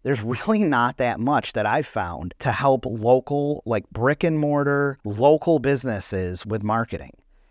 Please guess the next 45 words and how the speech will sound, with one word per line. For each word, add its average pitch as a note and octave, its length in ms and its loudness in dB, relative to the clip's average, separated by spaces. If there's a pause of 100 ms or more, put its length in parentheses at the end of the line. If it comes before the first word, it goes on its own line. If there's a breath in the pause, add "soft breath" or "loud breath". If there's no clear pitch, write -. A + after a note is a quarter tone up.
(140)
It B2 200 -4
seems D#3+ 400 0
like, C#3 120 0
and C3 120 0
not, D#3 160 4
not F#3+ 200 4
even D#3+ 320 0 (140)
brick B2+ 220 0
and A2+ 160 -2
mortar, A2+ 220 -2
doesn't C3 200 -2
have C#3+ 140 2
to A#2+ 80 -12
be A#2 60 0
brick A2 180 -2
and G2+ 60 -2
mortar, G2+ 100 -2
it G2 60 -6
could G2+ 40 -10
be G2+ 80 -2
service-based G#2+ 720 -2
business, G2 540 -6
or F2 100 -12 (300 soft breath)
maybe F#3 160 0
you're E3+ 80 4
a B2+ 40 -4
dentist, C#3 400 2
real B2+ 220 2
estate A#2 340 0
agent, A2+ 460 -2
you A2 100 -2
own A2 120 -2
a G#2 60 -4
boutique, A2 720 -8 (340)
or E3+ 120 6
you're E3+ 160 6
a D#3 60 4
professional D3+ 580 0
marketer B2+ 500 0
that's A2 240 -2
in C3 60 -2
the B2+ 80 0
business A2+ 280 -2
of A#2+ 120 -6
helping F2+ 600 0